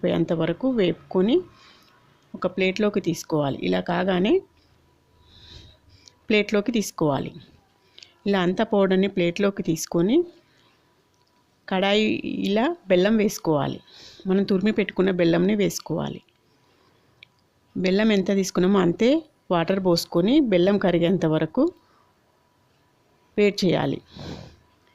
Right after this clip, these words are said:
ఇలా బెల్లం అంతా కరిగి ఇలా అయినప్పుడు బాలామృత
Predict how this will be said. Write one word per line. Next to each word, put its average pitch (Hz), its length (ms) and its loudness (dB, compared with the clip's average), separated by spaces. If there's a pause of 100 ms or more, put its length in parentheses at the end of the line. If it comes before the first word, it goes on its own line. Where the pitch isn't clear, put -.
(260)
ఇలా 196 180 2
బెల్లం 196 280 4
అంతా 196 260 0
కరిగి 185 300 0 (100)
ఇలా 175 200 2
అయినప్పుడు 175 480 0 (280)
బాలామృత 180 540 0